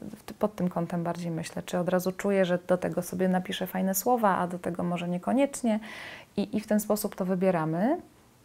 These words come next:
I to się gromadzi, gromadzi, gdzieś tam na dyktafonie sobie nagrywamy. I ja potem ostatecznie mając, e, bo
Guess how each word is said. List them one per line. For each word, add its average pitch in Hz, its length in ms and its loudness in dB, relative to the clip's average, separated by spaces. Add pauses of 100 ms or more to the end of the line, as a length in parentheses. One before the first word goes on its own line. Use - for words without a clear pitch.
(460)
I 269 60 4
to 247 100 -6
się 262 120 0
gromadzi, 214 440 6
gromadzi, 185 380 2
gdzieś 202 200 0
tam 196 140 2
na 185 80 4
dyktafonie 190 640 0
sobie 180 240 -2
nagrywamy. 180 800 0 (520)
I 196 100 4
ja 214 160 8
potem 202 320 2
ostatecznie 185 560 0
mając, 180 600 0
e, 180 640 -2 (1400)
bo 247 220 2